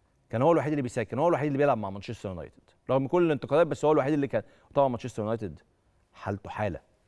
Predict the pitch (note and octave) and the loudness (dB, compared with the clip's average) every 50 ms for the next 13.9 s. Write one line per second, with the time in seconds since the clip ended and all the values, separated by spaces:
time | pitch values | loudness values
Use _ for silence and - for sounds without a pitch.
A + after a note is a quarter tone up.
0 | _ _ _ _ _ _ _ _ _ _ _ _ _ _ - - - - - - | _ _ _ _ _ _ _ _ _ _ _ _ _ _ -20 -18 -16 -12 -4 0
1 | A2 B2 C3+ B2+ G#2 - - G2+ E2 - - G#2 A2+ A#2 G#2+ F#2+ E2+ D#2+ F#2 F#2 | 2 2 2 0 -4 -8 -10 -10 -10 -10 -6 -4 -2 -2 0 -2 -4 -4 -6 -8
2 | - _ _ _ _ _ _ _ _ _ _ _ _ _ _ _ _ - F2 F#2 | -8 _ _ _ _ _ _ _ _ _ _ _ _ _ _ _ _ -10 -8 -4
3 | G2+ A2+ B2 A2 F2+ D#2 D#2+ E2+ E2 D#2 D#2 _ _ _ _ _ _ _ _ _ | -2 -2 -2 -4 -4 -6 -6 -6 -8 -10 -14 _ _ _ _ _ _ _ _ _
4 | - F2 G#2+ A2 A2 G#2+ G2 - A#2 - A2+ G#2+ A#2+ B2 B2 - G#2 F#2+ F#2+ G2+ | -2 -2 -2 0 -2 -4 -6 -8 -10 -6 -4 -4 -4 -4 -6 -8 -10 -8 -2 0
5 | A#2 B2 A#2+ F#2 F2+ A#2 C3 C#3 - D#3 E3+ D3 A#2+ - - _ _ _ _ _ | 2 2 2 0 0 -2 -2 -2 -2 -2 -2 -2 -4 -12 -20 _ _ _ _ _
6 | _ _ _ _ - F2 F2 - A2 B2+ C#3 B2+ A2+ A2 G#2 G#2+ G2+ C3 D3 D3+ | _ _ _ _ -12 -8 -4 -2 2 2 2 2 2 0 -2 0 0 2 2 2
7 | D#3 D3+ - - - D3 D#3 C#3 - - - G#2+ F#2 F2+ - - F#2 F#2+ F#2+ F#2 | 2 0 -2 -4 -4 -4 -4 -4 -4 -8 -10 -8 -8 -8 -10 -10 -10 -8 -10 -8
8 | - C#3+ E3 D#3+ C3+ G#2 G#2 G2+ F#2+ F2+ D#2+ - - _ _ _ _ _ _ _ | -6 -6 -6 -6 -6 -6 -6 -6 -6 -6 -10 -14 -18 _ _ _ _ _ _ _
9 | _ _ C#3+ D3 D#3+ C#3+ C3+ A#2+ G#2 A2 - - C#3 D3 C3 - A2 G#2 - - | _ _ 2 2 2 2 0 -2 -4 -4 -2 -2 -2 -2 -2 -4 -8 -8 -4 -4
10 | B2+ B2 - - A#2+ A#2+ D3+ _ _ _ _ _ _ _ _ - A#2+ A#2+ A2+ - | -4 -4 -4 -6 -10 -10 -10 _ _ _ _ _ _ _ _ -4 -4 -4 0 0
11 | C3+ C3 - - B2 - - - _ - F#2+ G2 A2 A#2 C#3 C#3 - - - _ | -2 -2 -2 -4 -10 -10 -10 -14 _ -6 -4 -2 -2 -2 -2 -4 -8 -18 -20 _
12 | _ _ _ _ _ _ _ - A2 A2 - - C#3+ C3+ - - B2+ G#2 - G#2 | _ _ _ _ _ _ _ -4 -4 -4 -2 -4 -6 -6 -2 -4 -4 -4 -4 -10
13 | F2+ - - - B2 A#2 G#2 G2+ - B2+ B2 - - D3 C#3 - _ | -10 -8 -6 -4 -4 -4 -4 -6 -8 -8 -10 -8 -10 -12 -12 -12 _